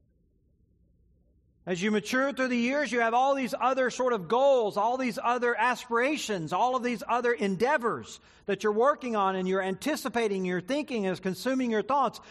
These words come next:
Well, Peter says, this is who we are as Christians. We are eagerly waiting, eagerly desiring.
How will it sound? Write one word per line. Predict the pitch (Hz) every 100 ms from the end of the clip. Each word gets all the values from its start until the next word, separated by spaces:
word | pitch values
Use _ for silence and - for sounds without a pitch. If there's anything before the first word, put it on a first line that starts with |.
| -
Well, | 214
Peter | 208 294 294
says, | - 240 - -
this | 190 208 277 277
is | 262 202
who | 262
we | 262 262
are | 254 240 240
as | 214
Christians. | - 302 - 220 170 147
We | 233 262
are | 233 208 - -
eagerly | 277 320 294 247 226 226 233 226 - -
waiting, | 185 277 302 247 175 170
eagerly | 269 285 311 311 262 226
desiring. | 170 202 170 247 285 233 143 98